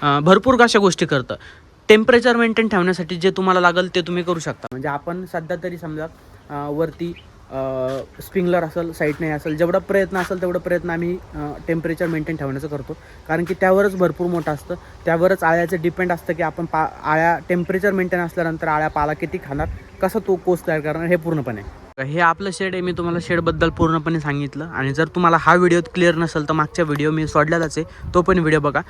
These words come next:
आणि शेड ना, आपण समजा असा शेड आहे ना, तर बघा, इकडं दोन तुतीचे प्लॉट आहे, इथं एक नवीन केलेलं आहे आणि वरती एक तुतीचा प्लॉट आहे, इथं एक तुतीचा प्लॉट आहे आणि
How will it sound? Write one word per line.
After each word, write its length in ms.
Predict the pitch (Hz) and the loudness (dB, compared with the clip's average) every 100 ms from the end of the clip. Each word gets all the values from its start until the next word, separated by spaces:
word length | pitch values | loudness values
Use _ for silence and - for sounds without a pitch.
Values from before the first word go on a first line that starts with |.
| - - | -12 -2
आणि 180 | 160 190 | 4 4
शेड 260 | - 220 240 | 6 6 8
ना, 120 | 214 | 6
आपण 220 | 185 202 | 6 2
समजा 300 | 180 175 175 | 0 4 4
असा 180 | 170 214 | 4 2
शेड 200 | 202 208 | 2 2
आहे 80 | 170 | 2
ना, 100 | 156 - - - - | -2 -10 -20 -12 -2
तर 80 | 180 | 2
बघा, 220 | 170 131 | 2 0
इकडं 260 | 156 156 202 | 0 0 2
दोन 220 | 180 190 | 2 2
तुतीचे 420 | 185 185 190 175 | 0 -4 -4 -4
प्लॉट 260 | 190 180 175 | 0 2 2
आहे, 100 | 165 208 - - - 170 | 0 -4 -14 -20 -12 -6
इथं 160 | 156 185 | -2 0
एक 100 | 180 | 2
नवीन 340 | 180 175 185 | 2 2 2
केलेलं 340 | 170 175 185 156 | 4 4 4 0
आहे 80 | - - - - | -4 -16 -16 -6
आणि 200 | 135 165 | -2 0
वरती 380 | 156 170 175 214 | 4 4 4 2
एक 80 | 196 | 2
तुतीचा 280 | 214 180 185 | 0 -2 -2
प्लॉट 300 | 180 180 175 | 2 2 2
आहे, 100 | 185 | 0
इथं 260 | 190 185 196 | -2 0 0
एक 80 | 190 | 0
तुतीचा 260 | 190 175 185 | -4 -2 -2
प्लॉट 240 | 185 170 175 | 0 0 -2
आहे 100 | 156 | -2
आणि 200 | 165 | -2